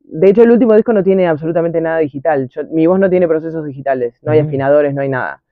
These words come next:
Speaker 1: y los instrumentos son todos grabados reales,
Speaker 2: Ujú.
Speaker 1: entonces hay como una búsqueda ahí de lo humano, ¿no?
Speaker 2: Claro.
Speaker 1: Del arte hecho por humanos, pero es ese tipo de música y eso, después para otros tipos la ayuda
Speaker 2: Claro.
Speaker 1: de, de las máquinas está buena también.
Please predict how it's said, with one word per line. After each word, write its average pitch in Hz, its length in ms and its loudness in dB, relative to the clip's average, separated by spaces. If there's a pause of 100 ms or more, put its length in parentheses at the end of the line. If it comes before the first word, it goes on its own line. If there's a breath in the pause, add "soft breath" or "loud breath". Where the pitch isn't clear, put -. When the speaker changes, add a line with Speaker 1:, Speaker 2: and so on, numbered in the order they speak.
(320)
Speaker 1:
y 151 100 2
los 151 140 4
instrumentos 170 340 4
son 180 120 0
todos 160 160 4
grabados 151 680 2
reales, 123 540 0
Speaker 2:
Ujú. 147 140 -2
Speaker 1:
entonces 165 480 2 (340)
hay 185 180 2
como 202 200 4
una 196 160 4
búsqueda 190 420 4
ahí 180 220 4
de 180 120 6
lo 156 120 6
humano, 151 720 0
¿no? 175 400 -4
Speaker 2:
Claro. 135 360 0
Speaker 1:
Del 151 400 6
arte 180 480 2
hecho 170 240 4
por 151 180 2
humanos, 127 420 -6 (160)
pero 214 160 4
es 254 80 2
ese 262 180 4
tipo 202 220 2
de 180 100 6
música 185 680 2
y 147 200 4
eso, 135 420 -2
después 143 360 0
para 180 280 4
otros 170 280 0
tipos 202 540 -2 (380)
la 151 220 4
ayuda 180 640 4
Speaker 2:
Claro. 139 340 2
Speaker 1:
de, 139 200 0
de 147 120 2
las 143 140 -2
máquinas 180 420 2
está 143 200 -2
buena 165 300 2
también. 120 260 -10